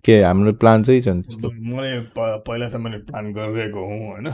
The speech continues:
Speaker 1: अब त्यो हुनु चाहिँ सक्छ होला,
Speaker 2: अब
Speaker 1: पछि,
Speaker 2: यस,
Speaker 1: पछि,
Speaker 2: यस
Speaker 1: in the future।
Speaker 2: अहिले तुरन्त चाहिँ
Speaker 1: अहिले
Speaker 2: होइन, अहिले
Speaker 1: तुरन्त
Speaker 2: तुरन्त
Speaker 1: होइन।
Speaker 2: म अर्कै काममा लागिसकेको छु, होइन?
Speaker 1: अँ।
Speaker 2: अब कैदीको पत्रको कुरा गर्दाखेरि
Speaker 1: अँ।
Speaker 2: कैदीको पत्रको,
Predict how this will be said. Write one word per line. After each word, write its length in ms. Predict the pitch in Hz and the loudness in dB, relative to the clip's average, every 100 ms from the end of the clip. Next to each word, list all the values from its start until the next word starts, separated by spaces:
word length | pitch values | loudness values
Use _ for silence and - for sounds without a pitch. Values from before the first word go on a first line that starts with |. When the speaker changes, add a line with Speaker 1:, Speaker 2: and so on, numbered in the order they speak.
| - | 2
Speaker 1:
अब 180 | 110 104 | 4 6
त्यो 260 | 131 127 101 | 6 8 8
हुनु 280 | 95 113 | 8 6
चाहिँ 180 | 117 131 | 8 8
सक्छ 360 | 123 110 - 104 | 8 2 2 2
होला, 240 | 87 85 98 - - | 2 2 -4 -12 -18
Speaker 2:
अब 260 | - 113 110 | -14 -8 -2
Speaker 1:
पछि, 320 | 104 - 95 | 0 2 -2
Speaker 2:
यस, 120 | 95 107 | 0 -2
Speaker 1:
पछि, 320 | 101 - 98 - | -2 -2 -6 -6
Speaker 2:
यस 300 | 110 - - 113 | -16 -16 -6 4
Speaker 1:
in 80 | 113 | 4
the 100 | 104 | 6
future। 300 | 104 - 101 - - _ _ _ - | 2 2 -6 -12 -20 _ _ _ -16
Speaker 2:
अहिले 220 | 110 117 | -12 -10
तुरन्त 420 | 120 - 123 131 | -12 -12 -10 -8
चाहिँ 140 | 123 120 | -8 -8
Speaker 1:
अहिले 160 | 113 | -6
Speaker 2:
होइन, 120 | 95 95 | -6 0
अहिले 140 | 107 | 2
Speaker 1:
तुरन्त 180 | 104 101 | 2 0
Speaker 2:
तुरन्त 240 | 98 95 | -4 -4
Speaker 1:
होइन। 140 | 92 120 | -6 -6
Speaker 2:
म 60 | |
अर्कै 400 | 110 101 110 113 | -8 -8 -10 -10
काममा 300 | 107 101 98 | -12 -12 -12
लागिसकेको 680 | 95 92 90 92 101 90 92 | -12 -10 -12 -14 -16 -14 -16
छु, 160 | - 90 | -16 -16
होइन? 160 | 95 | -12
Speaker 1:
अँ। 280 | 104 92 87 | -8 -6 -8
Speaker 2:
अब 340 | 90 98 98 - | -10 -14 -16 -14
कैदीको 380 | 170 107 107 107 | -14 -12 -12 -14
पत्रको 380 | - 98 101 104 | -14 -14 -14 -18
कुरा 220 | - 95 | -14 -14
गर्दाखेरि 360 | 95 95 98 90 | -12 -12 -10 -6
Speaker 1:
अँ। 80 | 90 | -6
Speaker 2:
कैदीको 300 | 87 98 98 | -8 -14 -16
पत्रको, 500 | 92 95 98 107 | -18 -18 -16 -16